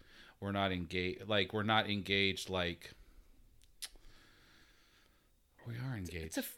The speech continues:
Speaker 2: second hand. It's, like,
Speaker 1: Yeah,
Speaker 2: not
Speaker 1: yeah,
Speaker 2: first
Speaker 1: yeah.
Speaker 2: hand. You're not.
Speaker 1: Mm-hmm.
Speaker 2: Yeah,
Speaker 1: And so
Speaker 2: I got
Speaker 1: you,
Speaker 2: you.
Speaker 1: yeah, you and your partner, Carrie,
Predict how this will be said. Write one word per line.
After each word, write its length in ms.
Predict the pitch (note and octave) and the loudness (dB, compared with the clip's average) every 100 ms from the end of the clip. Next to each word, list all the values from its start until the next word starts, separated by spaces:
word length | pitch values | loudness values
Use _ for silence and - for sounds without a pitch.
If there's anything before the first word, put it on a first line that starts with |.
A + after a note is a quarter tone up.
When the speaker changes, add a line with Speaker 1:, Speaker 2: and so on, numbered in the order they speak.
| - | -12
Speaker 2:
second 480 | - - C4+ A#3 F#3+ - - _ - - - - - | -6 -4 -4 -4 -8 -12 -20 _ -20 -20 -20 -20 -6
hand. 400 | A3+ D3+ G#2 G#2 | 0 0 -2 -6
It's, 180 | D3+ - | -8 2
like, 80 | D3+ | 6
Speaker 1:
Yeah, 120 | G2 | 6
Speaker 2:
not 100 | G#2 | 8
Speaker 1:
yeah, 120 | A2+ | 8
Speaker 2:
first 160 | A2 G2 | 8 8
Speaker 1:
yeah. 100 | C#3 | 4
Speaker 2:
hand. 180 | A2 A2+ | 2 0
You're 80 | |
not. 260 | D3+ D3 A2 - - - G#2 | 0 2 0 -4 -20 -18 -10
Speaker 1:
Mm-hmm. 240 | F#2 F#2 F2 - _ - | -8 -8 -10 -14 _ -10
Speaker 2:
Yeah, 120 | D3+ | -8
Speaker 1:
And 140 | G2 - | -6 0
so 140 | B2+ | 2
Speaker 2:
I 40 | G#2 | 4
got 20 | A2 | 2
Speaker 1:
you, 140 | C3 C3+ | 2 2
Speaker 2:
you. 60 | |
Speaker 1:
yeah, 220 | A2+ A2+ | 4 2
you 220 | G2 G#2 A2+ | 4 2 2
and 100 | A#2+ | 0
your 100 | A#2 | 0
partner, 360 | A#2+ A#2 A#2 | 0 0 0
Carrie, 600 | - A2 F#2+ F#2 F2+ F#2 | -2 -2 0 -2 -4 -8